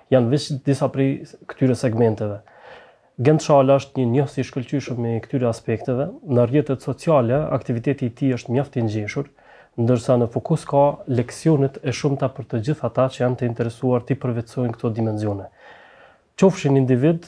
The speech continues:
në kërkim të punës, qofshin, ë, punëdhënës që duan të,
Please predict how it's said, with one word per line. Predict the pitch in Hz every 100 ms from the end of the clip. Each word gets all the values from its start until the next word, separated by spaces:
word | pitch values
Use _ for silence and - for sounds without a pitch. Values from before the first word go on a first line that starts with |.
| -
në | 139
kërkim | 151 - 135
të | 120 113
punës, | 160 170 170 170
qofshin, | 147 147 - 143 135 131
ë, | 131 131
punëdhënës | 131 117 143 156 151
që | 123
duan | 117 135 139 135
të, | 127